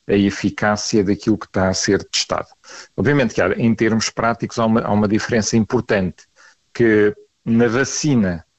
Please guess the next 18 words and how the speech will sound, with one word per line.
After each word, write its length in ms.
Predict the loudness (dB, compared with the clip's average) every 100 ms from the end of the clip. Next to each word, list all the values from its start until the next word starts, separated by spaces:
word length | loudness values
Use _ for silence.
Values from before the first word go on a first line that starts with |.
| _ _ _ _
portanto 220 | -4 -2
são 140 | 0
pessoas 280 | -2 0 0
que 120 | 0
saudáveis, 920 | -2 -2 0 2 0 0 -4 -6 -12 -16 _
que 80 | -16
estão 400 | -6 -2 0 0
em 160 | 0 2
risco 340 | 0 -2 -6
de 60 | -4
contrair 460 | -2 0 0 0
a 20 |
doença, 400 | 0 0 0 -2
mas 180 | -8 -10
que 120 | -6
levam 400 | -2 0 0 0
a 60 | 0
vacina 580 | 0 -2 0 0 0